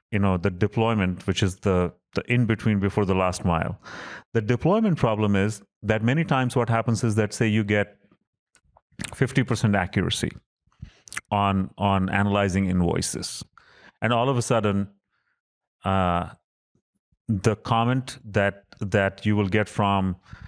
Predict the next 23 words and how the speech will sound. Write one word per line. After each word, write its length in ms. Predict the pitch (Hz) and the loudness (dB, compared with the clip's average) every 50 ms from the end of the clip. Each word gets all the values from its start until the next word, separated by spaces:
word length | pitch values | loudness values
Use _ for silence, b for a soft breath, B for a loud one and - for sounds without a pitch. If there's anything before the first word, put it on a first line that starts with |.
| B B _ | B B _
the 100 | - 98 | -2 0
naysayers 640 | 98 110 120 120 110 - 110 101 95 98 90 - | 2 2 2 2 0 0 2 2 2 0 0 0
is, 120 | 113 107 104 - | -2 -2 -2 0
"Oh, 160 | 131 131 113 | 0 0 0
the 120 | 92 101 107 | 0 0 0
A 180 | 104 113 120 110 | 0 2 2 2
I 80 | 104 | 2
doesn't 300 | 98 98 90 87 87 87 | 0 0 0 0 0 0
work." 460 | 85 87 87 90 - - _ - - - _ _ _ _ _ _ _ | 0 0 0 -2 -4 -8 _ -18 -20 -20 _ _ _ _ _ _ _
Well, 100 | - 117 | -2 -2
guess 220 | 113 117 123 120 - | 0 0 0 0 0
what? 240 | 123 104 87 82 - - - _ | 0 -2 -2 -4 -10 -16 -20 _
You 160 | - 117 113 123 | -4 0 0 2
had, 220 | 120 104 92 92 - - - | 2 0 -2 -6 -10 -12 -4
you 140 | - 110 110 | 0 2 2
had 160 | 117 110 92 | 2 2 0
zero. 400 | 82 87 101 101 82 - - - - - _ _ _ _ _ _ | 0 0 2 2 0 -2 -4 -8 -12 -20 _ _ _ _ _ _
Now 180 | 107 104 104 104 | 0 0 2 2
you 180 | 107 104 104 | 2 2 2
are 80 | 98 95 | 2 2
at 120 | 95 - | 0 0
fifty 240 | - 110 101 - 110 | -2 -2 -2 -2 -2
percent. 440 | - 101 95 - 113 92 78 - | 0 -2 -2 0 0 0 0 -2